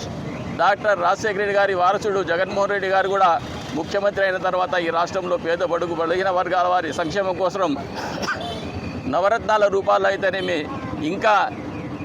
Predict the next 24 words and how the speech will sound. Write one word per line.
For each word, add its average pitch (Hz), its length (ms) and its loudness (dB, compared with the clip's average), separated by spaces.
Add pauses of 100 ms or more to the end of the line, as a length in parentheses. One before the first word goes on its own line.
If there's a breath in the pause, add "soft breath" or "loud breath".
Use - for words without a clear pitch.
(120)
మేనిఫెస్టోలో 208 720 0
ఇచ్చినటువంటి 196 540 0
హామీలు, 196 360 0 (200)
ఇవ్వనటువంటి 196 520 -2
హామీలు 208 340 0
కూడా 202 140 4 (120)
చాలా 196 280 4
చే-, 196 160 0 (100)
నెరవేర్చడం 190 540 2
జరిగింది. 165 360 -2 (560)
అభివృద్ధిలో 220 520 0
కొంత, 190 160 0 (320)
కొంతమేర 185 460 0
వెనకబడిన 190 460 0 (560)
సంక్షేమం 202 500 0
అయితే 190 180 0 (540)
ఈ 156 40 0 (120)
దేశంలో 208 320 0 (120)
ఎవరు 202 300 0
కూడా 196 180 4 (460)
నభూతో 190 480 2
న 170 40 -2 (120)
భవిష్యత్ 202 480 -2
మాదిరిగా 185 400 2